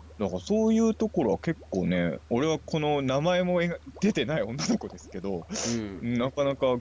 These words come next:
Speaker 1: グッときたし、しかもめちゃくちゃ強いよね、実はね。
Speaker 2: いや、なんか、まあ、妖術的にはなんかその、か-、なんかあれ、え、なんか歌舞伎のメイクみたいなことを急に熊取が出てきて、
Speaker 1: うん。
Speaker 2: なんか髪の毛が急に海になったりとかっていう。
Speaker 1: い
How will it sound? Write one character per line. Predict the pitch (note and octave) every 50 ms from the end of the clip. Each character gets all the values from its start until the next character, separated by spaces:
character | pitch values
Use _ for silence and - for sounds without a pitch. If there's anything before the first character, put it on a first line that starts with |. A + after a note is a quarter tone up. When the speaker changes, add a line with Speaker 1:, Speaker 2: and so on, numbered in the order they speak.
| -
Speaker 1:
グ | - B2+
ッ | A2
と | - - - A#2+
き | - - -
た | - F2+ F2
し、 | - - F#2 F2
し | - -
か | - A3+
も | D#3 G#2+
め | A2+ C#3
ち | -
ゃ | B3
く | - -
ち |
ゃ | A3+ F#3
強 | - - G#3 B3 G#3+ C#3+
い |
よ | G#2 F2+
ね、 | F#2 F#2+
実 | F#2+ A2 - - A#2
は | F2+ E2
ね。 | E2+ F2 E2+ - - - -
Speaker 2:
い |
や、 | F3+ F#3 F3+ F3+
な | E3+ C#3+ F3+ F3+ F#3
ん | F#3
か、 | C3+ B2 A2 A2+ G#2 - - - - - - -
ま | - G#3 F#3+
あ、 |
妖 | E3+ A3 C4+ D#4 D4+
術 | C4+ -
的 | - E4 C4 D4
に | D4 C4+
は | F3
な | D#3 D3
ん | D3 C3
か | A#2
そ | - - B2+
の、 | B2 A#2+ A#2 B2 B2+
か-、 | B2 - F3+ F#3+ E3+ - - -
な | E3 F3 F3+
ん | C#3+
か | -
あ | B2+
れ、 | C#3+ D#3+
え、 | D#3+ C#3+ E3+ F#3 D3+ E3+ C#3+ C3+ - - - - -
な | F3+
ん | C3+
か | - G3+
歌 | G#3
舞 | B3+ B3
伎 | C#4
の | C#4 C4
メ | C#4 C#4+
イ | B3+
ク | F#3+ C#3+
み | B2
た | B2+
い | A#2
な | A2+
こ | - A2
と | - G#2+
を | G2+
急 | - D3 C#3+
に | C#3 C3+
熊 | - F3 F#3 F#3
取 | F#3 F#3+ F3+ E3+
が | F3
出 | - G3+
て | -
き | - -
て、 | - - - - - - - - - - - - - - - - - - - - - - - -
Speaker 1:
う |
ん。 | -
Speaker 2:
な | C#3+ C3+
ん |
か | G#2+ G2+ - -
髪 | C3+ C3+ C3+ A3+ A#3
の | A#3+
毛 | - F#3 C3
が | A#2+ -
急 | - D#3 C#3+
に | D3 C#3+ C3+ - - -
海 | G3+ G3+ F#3+ D3
に | A#2+
な | A2+ G#2
っ |
た | - - F#2+
り | F#2+
と | - F2
か | D#2+ F2
っ |
て | - - -
い | D2+ C2+
う。 |
Speaker 1:
い | C2+